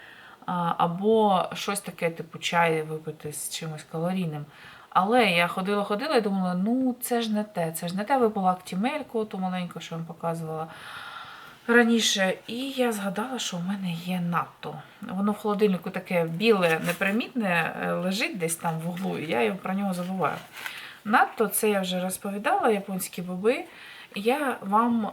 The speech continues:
а, обіцяла показати, як я їх їм, тому що це, ну, таке собі.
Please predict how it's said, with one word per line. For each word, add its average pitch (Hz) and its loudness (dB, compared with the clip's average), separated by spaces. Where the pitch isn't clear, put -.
а, 185 -2
обіцяла 202 -2
показати, 196 -4
як 196 -4
я 170 2
їх 170 -2
їм, 175 -2
тому 151 -4
що - -10
це, 226 0
ну, 214 0
таке 202 -4
собі. 180 -4